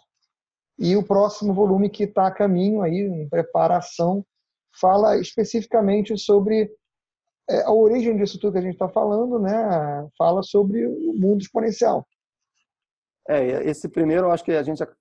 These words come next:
Speaker 2: acabou focando um pouco mais num tipo de negócio, né, que é o negócio das software houses, mas como a gente, você acabou de mencionar muito bem, ou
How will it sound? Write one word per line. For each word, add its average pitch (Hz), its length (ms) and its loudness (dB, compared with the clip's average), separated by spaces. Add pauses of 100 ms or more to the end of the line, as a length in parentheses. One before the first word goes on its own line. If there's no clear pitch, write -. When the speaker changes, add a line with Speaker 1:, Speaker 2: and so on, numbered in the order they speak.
Speaker 2:
acabou 135 800 -4
focando 139 920 -2 (420)
um 135 120 -14
pouco 151 340 -2
mais 135 340 0
num 135 160 -4
tipo 135 280 -8
de 127 80 -6
negócio, 135 560 -2
né, 131 100 -6
que 123 160 -14
é 117 220 -12
o 123 100 -16
negócio 120 380 -6
das 123 140 -6
software 120 440 -6
houses, 151 440 -2 (640)
mas 127 200 -4
como 139 240 -2
a - 20 0
gente, 127 400 -6
você 113 220 -10
acabou 120 240 -4
de 117 80 -6
mencionar 123 360 -6
muito 120 220 -8
bem, 117 220 -6
ou 113 80 -14